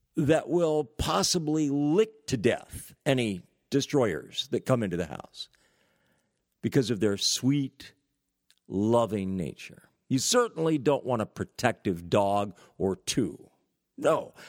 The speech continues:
because they mess up the house. And if you have a nice, beautiful, modern home,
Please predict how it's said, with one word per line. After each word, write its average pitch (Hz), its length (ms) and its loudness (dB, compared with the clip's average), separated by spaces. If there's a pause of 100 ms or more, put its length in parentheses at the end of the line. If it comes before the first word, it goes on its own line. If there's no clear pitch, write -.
(100)
because 185 300 0
they 208 160 2
mess 190 360 0
up 180 220 -2
the 135 100 0
house. 127 420 -4 (240)
And 180 120 2
if 202 120 0
you 233 180 2
have 151 140 2
a 117 80 -2
nice, 139 760 -2
beautiful, 151 920 -2
modern 160 760 -2
home, 151 520 -2